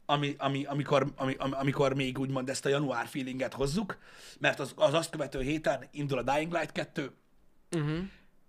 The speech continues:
Speaker 1: amire nagyon rövid időnk lesz, mert jön a Horizon,
Speaker 2: Igen.
Speaker 1: amire nagyon rövid időnk lesz, mert jön az Elden Ring, és köztem még jönnek játékok.
Speaker 2: Brutál lesz ez az egész, így van.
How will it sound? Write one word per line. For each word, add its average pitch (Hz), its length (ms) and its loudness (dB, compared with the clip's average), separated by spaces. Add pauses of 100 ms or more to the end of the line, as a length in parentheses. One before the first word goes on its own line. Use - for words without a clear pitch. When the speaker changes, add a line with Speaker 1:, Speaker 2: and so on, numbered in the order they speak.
(1200)
Speaker 1:
amire 147 240 4
nagyon 175 240 8
rövid 180 200 6
időnk 160 260 6
lesz, 156 160 2
mert 151 180 4
jön 135 100 0
a 160 120 6
Horizon, 165 400 6 (120)
Speaker 2:
Igen. 170 280 6
Speaker 1:
amire 165 200 4
nagyon 196 200 8
rövid 185 180 6
időnk 170 260 6
lesz, 175 180 4
mert 156 180 2
jön 156 100 6
az 139 100 4
Elden 196 300 8
Ring, 196 240 2 (180)
és 156 140 0
köztem - 280 4
még 165 120 4
jönnek 165 240 6
játékok. 127 540 -2 (480)
Speaker 2:
Brutál 165 520 6
lesz 135 220 4
ez 139 100 0
az 135 80 0
egész, 127 360 2
így 139 140 0
van. 131 240 -2